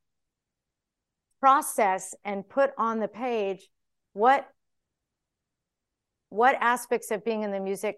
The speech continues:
business are difficult. I mean, I think, and I don't know,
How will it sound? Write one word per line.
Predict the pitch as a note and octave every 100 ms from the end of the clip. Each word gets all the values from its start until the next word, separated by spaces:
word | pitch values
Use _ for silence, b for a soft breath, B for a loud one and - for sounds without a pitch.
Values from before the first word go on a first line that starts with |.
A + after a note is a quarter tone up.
| -
business | G#3+ G#3+ G#3 -
are | G3
difficult. | F#3+ A3+ A#3 A3 F3+ D#3 -
I |
mean, | A#3+ B3+
I | B3+ C4
think, | - D4+ D#4 - _ _ _ _ -
and | B3
I | C4
don't | C4+ D4+ C4+
know, | B3+ B3+ B3 A#3